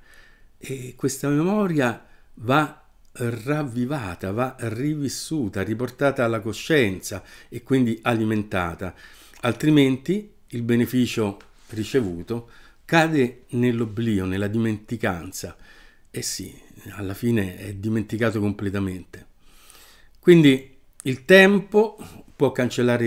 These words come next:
i ricordi, ma Seneca dice che questo è imperdonabile, al punto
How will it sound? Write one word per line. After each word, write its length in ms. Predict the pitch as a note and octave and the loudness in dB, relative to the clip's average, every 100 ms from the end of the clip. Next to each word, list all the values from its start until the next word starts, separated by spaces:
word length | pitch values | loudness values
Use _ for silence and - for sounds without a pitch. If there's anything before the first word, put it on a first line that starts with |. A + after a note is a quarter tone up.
| A#2+ | -2
i 200 | C3+ A#2+ - | -4 -6 -6
ricordi, 880 | - A#2 - E3+ B2+ G2+ F2+ F#2+ F#2 - - - - - | -6 -4 2 4 4 2 -4 -6 -8 -12 -20 -20 -20 -20
ma 480 | - B2 B2+ B2 - _ _ _ | -6 -2 -2 -4 -12 _ _ _
Seneca 540 | - - E3 E3 A#2+ | -10 -4 -2 -2 -2
dice 260 | A2+ G#2+ B2 | -4 -4 -6
che 120 | F3 | -6
questo 300 | - D#3+ A#2+ | -6 -6 -4
è 120 | A2+ - | -4 -4
imperdonabile, 1160 | D#3 C#3+ - A#2 A2 G#2+ G2 F2 F2+ G2 A2 - | -4 -4 -6 -6 -6 -4 -4 -6 -10 -10 -10 -8
al 220 | C#3+ - | -10 -8
punto 640 | D#3 B2 G2+ - E3 E3 | -4 -4 -4 -8 -12 -12